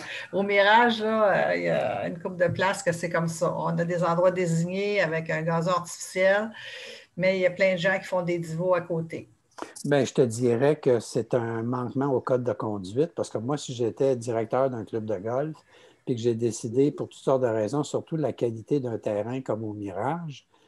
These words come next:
Speaker 2: puis que la drop zone, ça va être un, du terrain artificiel, mais que je ne voyais pas personne jouer à côté de là, là, à moins que sa balle soit, se, se soit ramassée là. Là.
Speaker 1: OK.
Speaker 2: Mais, euh, je te dirais là-dessus, là, moi, je serais très sévère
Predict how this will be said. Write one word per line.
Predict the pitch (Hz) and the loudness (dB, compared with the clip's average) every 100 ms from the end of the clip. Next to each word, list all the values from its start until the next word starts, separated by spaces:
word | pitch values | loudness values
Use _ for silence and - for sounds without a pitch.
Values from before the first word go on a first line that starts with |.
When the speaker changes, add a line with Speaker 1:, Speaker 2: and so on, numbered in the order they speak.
| _ _ | _ _
Speaker 2:
puis | - | -2
que | - | 2
la | 123 117 | 4 2
drop | 117 117 107 | 2 0 2
zone, | 117 131 151 143 120 | 2 4 2 0 -4
ça | - - 113 | -8 -2 0
va | 113 135 | 2 2
être | 139 127 | 2 -2
un, | 117 117 | -4 -4
du | 110 - | -6 -2
terrain | 123 113 127 | 0 0 -2
artificiel, | 110 - - - - 113 123 165 156 - _ - | -4 -8 -14 -12 -6 -2 0 -2 -4 -12 _ -10
mais | 113 | -6
que | - | -2
je | 107 | 0
ne | |
voyais | 110 113 | 0 -2
pas | - 139 | -2 -2
personne | 127 - - 135 135 | -2 -6 -4 -4 -2
jouer | 107 117 117 | -4 -2 -2
à | |
côté | - 117 95 120 | -2 -4 0 -2
de | 113 95 104 | -2 -6 -4
là, | 135 120 | -2 -2
là, | 110 - | -6 -8
à | |
moins | 117 127 | -8 -6
que | 131 110 | -4 -4
sa | 120 110 | -2 -2
balle | 123 123 | 0 -2
soit, | - 117 113 | 0 0 0
se, | - - 104 | -4 -6 -10
se | - - 110 | -10 -12 -12
soit | 95 113 104 | -6 -4 0
ramassée | 107 107 104 - 95 85 | 0 0 -4 -4 -12 -14
là. | - _ _ _ - | -20 _ _ _ -10
Là. | 110 127 175 | 0 0 0
Speaker 1:
OK. | 170 180 - _ _ _ - | 0 -2 -4 _ _ _ -6
Speaker 2:
Mais, | 123 120 117 113 113 | -4 -2 0 2 2
euh, | |
je | 98 | 0
te | 123 | -4
dirais | 104 117 113 139 | -4 0 4 4
là-dessus, | 127 107 - - 151 | 4 0 -6 -2 2
là, | 143 127 | 6 4
moi, | 123 110 | 4 -4
je | |
serais | - 110 | -2 -4
très | - 123 135 | -2 2 4
sévère | 127 135 113 123 127 127 110 | 4 0 2 2 2 2 -2